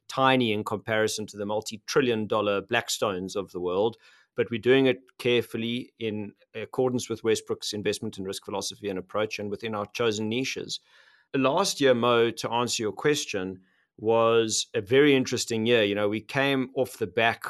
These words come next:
of a series of interest rate hikes in the U K and in any, actually, I suppose, developed market. And what that had is it had material impacts on, on the global financial ecosystem.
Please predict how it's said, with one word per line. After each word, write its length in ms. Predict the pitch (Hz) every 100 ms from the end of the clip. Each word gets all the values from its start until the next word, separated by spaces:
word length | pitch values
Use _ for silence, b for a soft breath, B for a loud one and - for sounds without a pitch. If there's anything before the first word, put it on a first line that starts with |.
| -
of 320 | 113 110 104 -
a 60 | 104
series 840 | - - 170 165 127 110 104 - b b b _
of 240 | 117 110 -
interest 360 | 139 131 127 -
rate 160 | 107
hikes 600 | 98 113 101 - - - -
in 140 | 113
the 80 | 107
U 200 | 104 113
K 400 | 110 120 113 110
and 320 | 95 95 98
in 160 | 110 104
any, 280 | 110 143 110
actually, 540 | 101 - 104 95 92 98
I 80 |
suppose, 540 | 98 101 - 104 92 - -
developed 360 | 95 104 98
market. 460 | 104 92 92 110 - b b b b _
And 240 | 123 123
what 220 | 110 143 156
that 160 | 135
had 220 | 117 143
is 120 | 143 120
it 120 | 117
had 200 | 120 120
material 540 | 117 - 151 160 143
impacts 480 | 120 113 113 - -
on, 420 | 113 107 104 104 -
on 320 | 107 104 98
the 120 | 104
global 580 | 92 110 123 110 117 104
financial 540 | - 110 104 104 113
ecosystem. 800 | 110 110 139 - 120 - 87 82